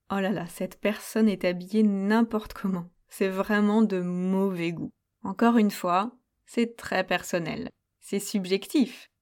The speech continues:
comme on a vu tout à l'heure. Le bon goût et le mauvais goût, c'est très subjectif.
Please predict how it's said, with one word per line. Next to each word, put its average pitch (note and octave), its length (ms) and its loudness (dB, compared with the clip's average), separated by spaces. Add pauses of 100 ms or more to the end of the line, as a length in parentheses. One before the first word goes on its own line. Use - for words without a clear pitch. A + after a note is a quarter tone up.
(140)
comme F#3+ 200 0
on F#3+ 120 0
a F#3+ 140 2
vu F#3 180 -4
tout F3+ 200 -8
à E3 100 -2
l'heure. - 300 -10 (280)
Le F3+ 140 -2
bon A3+ 240 8
goût G3+ 320 6 (220)
et G3 100 2
le G3+ 120 2
mauvais E3 340 -2
goût, G#3+ 240 -4 (320)
c'est G#3+ 280 -2
très G#3 300 -6
subjectif. F3+ 840 -8